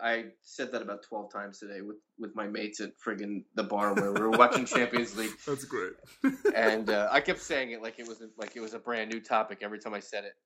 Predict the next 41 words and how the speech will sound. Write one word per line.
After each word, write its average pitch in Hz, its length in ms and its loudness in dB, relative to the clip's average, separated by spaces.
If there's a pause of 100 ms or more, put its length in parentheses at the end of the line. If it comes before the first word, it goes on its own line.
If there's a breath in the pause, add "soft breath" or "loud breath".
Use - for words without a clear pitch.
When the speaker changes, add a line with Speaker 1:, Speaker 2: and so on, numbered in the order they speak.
(140)
Speaker 1:
Like, 110 100 -20 (260)
it, - 240 -12
like, 117 220 -4 (200 soft breath)
"Oh, 220 160 12
I'm 214 80 12
the 175 80 4
first 220 320 8
person 208 320 6
to 127 100 0
ever 165 220 4
say 165 360 4
it." - 80 -10 (360)
But 113 100 -8
I - 20 -6
really, 98 280 -10 (240)
I 98 40 -16
really 95 260 -12
wasn't, 95 440 -14 (160)
because 147 500 -6
Speaker 2:
<laughs> - 80 -10
Speaker 1:
it's 107 160 -4
been 101 180 0
said 113 240 2
about 98 220 0
seven 104 300 2
hundred 95 260 -4
times 95 300 -2
on 95 200 -2
here. 98 300 -4
So, 107 380 -6 (800 soft breath)
um, 104 380 10 (580)
but, - 240 8
but 147 140 2
the 151 60 -4
funny 175 220 4
thing 160 220 -2
about 127 260 0
Martial 120 480 -6
is 104 140 -12
he's 120 160 -16
the 120 100 -12